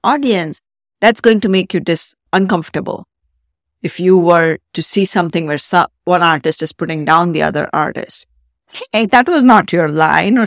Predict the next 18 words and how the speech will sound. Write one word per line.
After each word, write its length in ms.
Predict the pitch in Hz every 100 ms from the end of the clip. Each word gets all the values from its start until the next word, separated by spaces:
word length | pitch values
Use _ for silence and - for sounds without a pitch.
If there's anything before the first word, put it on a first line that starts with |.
| -
"That 200 | 208 214
seems 320 | - 208 196
like 160 | 190 175
a 60 |
totally 400 | - 190 185 185
bad 320 | 170 170 170
idea." 520 | 156 151 190 214 156 - -
If 120 | 175
you 60 |
say 300 | 196 - 247
something 340 | 269 285 269 220
like 300 | 147 147 -
that, 380 | 170 175 160 180 - _ _ _ _ _ _ _ _ _ _
that's 380 | 180 180 190 -
going 180 | 202 185
to 80 | 180
feel 240 | 196 180 -
uncomfortable. 760 | 180 175 151 165 - - 151